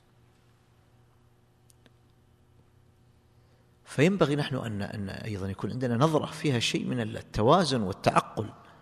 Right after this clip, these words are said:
كيف نصير إلى نفي المجاز وإبطال المجاز وأسلوب المجاز برمته، ومعظم الأمة وجمهور العلماء وجلهم يقول به، وكتب أهل العلم طافحة بذكره؟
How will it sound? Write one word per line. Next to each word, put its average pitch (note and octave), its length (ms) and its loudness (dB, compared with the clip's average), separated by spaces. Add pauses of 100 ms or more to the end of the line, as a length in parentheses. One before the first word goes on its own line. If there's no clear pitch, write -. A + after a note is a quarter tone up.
(720)
كيف G3 260 6
نصير D#3 420 4
إلى A#2+ 180 4
نفي C3 240 0
المجاز G2+ 640 2
وإبطال D#3 500 0
المجاز A2+ 720 0
وأسلوب C#3+ 480 -2
المجاز A#2 360 0
برمته، A#2+ 720 2 (920)
ومعظم C#3 1600 2
الأمة A#2+ 460 4
وجمهور A#2+ 720 6
العلماء A#2+ 560 8 (220)
وجلهم D#3 720 6 (640)
يقول D#3 360 4
به، G#2+ 260 2 (400)
وكتب D#3+ 380 2
أهل D#3 220 6
العلم C#3+ 280 2
طافحة D3 560 2
بذكره؟ G#2+ 540 -6